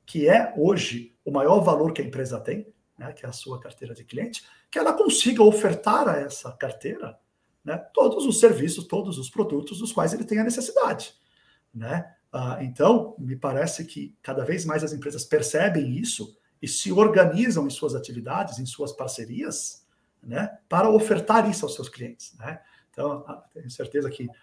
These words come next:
ah, o Fernando, não sei se faz isso na Vivenda ou não, mas já pensou em fazer, ó, além de dar o crédito, eu posso dar o seguro pra essa pessoa, né? Da mesma maneira, ah, o Santander, a gente já não tem nem dúvida que faz isso,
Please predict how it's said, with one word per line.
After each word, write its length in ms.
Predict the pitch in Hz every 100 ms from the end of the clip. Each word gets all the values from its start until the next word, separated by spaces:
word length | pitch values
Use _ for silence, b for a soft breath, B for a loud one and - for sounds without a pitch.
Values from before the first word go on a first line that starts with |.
| b
ah, 160 | - 120
o 80 | 127
Fernando, 500 | - 120 135 151 120
não 80 | 120
sei 160 | 147
se 140 | 147 -
faz 280 | 147 156
isso 200 | 147 160
na 80 | 143
Vivenda 320 | 131 127 139
ou 60 | 117
não, 180 | 156 220
mas 120 | 147
já 80 | 143
pensou 300 | 139 113 151
em 40 |
fazer, 180 | - 175
ó, 180 | - B B
além 300 | - 143 190
de 80 | 233
dar 100 | 165
o 100 | 143
crédito, 380 | - 147 139 -
eu 60 | -
posso 200 | 143 -
dar 60 |
o 60 | 110
seguro 400 | - 165 117 -
pra 80 | -
essa 140 | -
pessoa, 360 | - - - - _ b b b _ _
né? 380 | 107 156 165 - -
Da 100 | 127
mesma 260 | 143 147
maneira, 560 | 143 131 131 170 - - -
ah, 600 | - 135 127 123 120 113 -
o 80 | 120
Santander, 520 | - 120 117 110 143
a 60 | 131
gente 160 | 117
já 60 | 143
não 60 |
tem 120 | 139 139
nem 180 | 156
dúvida 340 | 131 170 147 135
que 80 | -
faz 280 | 123 127
isso, 240 | 127 175